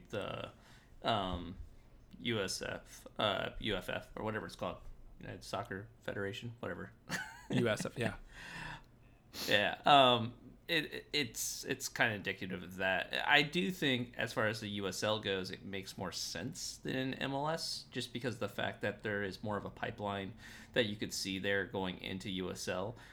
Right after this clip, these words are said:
Speaker 1: whereas the M L S one feels kinda like you're skipping a lot of steps there. Like, going from academy to M L S seems like a bigger jump.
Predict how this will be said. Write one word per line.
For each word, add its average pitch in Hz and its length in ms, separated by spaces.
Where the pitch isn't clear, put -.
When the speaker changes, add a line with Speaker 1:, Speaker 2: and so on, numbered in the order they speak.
Speaker 1:
whereas 104 420
the - 140
M 104 120
L 95 140
S - 180
one 92 280
feels 101 400
kinda 104 260
like 90 160
you're 87 120
skipping - 720
a - 80
lot 107 200
of 113 80
steps - 260
there. 127 280
Like, 95 200
going 104 240
from 92 420
academy 98 720
to 90 340
M 107 140
L 95 140
S 101 320
seems 98 300
like 87 100
a 80 80
bigger 90 220
jump. 87 440